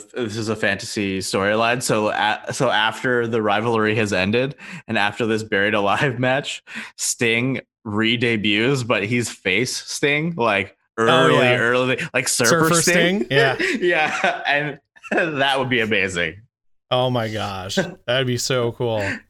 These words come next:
Speaker 1: So that is, that is it. That's,
Speaker 2: Yeah.
Speaker 1: that's
Speaker 2: And it's buried, it gets buried. Taker walks over to the, oh, of course it's Taker, so it's not gonna be a reveal. It's gonna be a fucking lightning bolt that hits the tombstone, and then it says, "Rest in peace, W C W."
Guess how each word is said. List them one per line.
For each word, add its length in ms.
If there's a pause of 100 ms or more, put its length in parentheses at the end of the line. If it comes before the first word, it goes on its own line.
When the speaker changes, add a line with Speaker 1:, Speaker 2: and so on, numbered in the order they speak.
(320)
Speaker 1:
So 580
that 280
is, 300
that 240
is 180
it. 280
That's, 580
Speaker 2:
Yeah. 200
Speaker 1:
that's 180
Speaker 2:
And 140
it's 300 (120)
buried, 560
it 60
gets 200
buried. 540 (220)
Taker 260
walks 240
over 360
to 180
the, 280 (520)
oh, 320 (200)
of 140
course 220
it's 160
Taker, 400
so 160
it's 180
not 200
gonna 160
be 220
a 140
reveal. 540
It's 140
gonna 160
be 80
a 80
fucking 400
lightning 420
bolt 240
that 180
hits 220
the 80
tombstone, 560
and 140
then 100
it 120
says, 220
"Rest 220
in 100
peace, 280
W 240
C 160
W." 260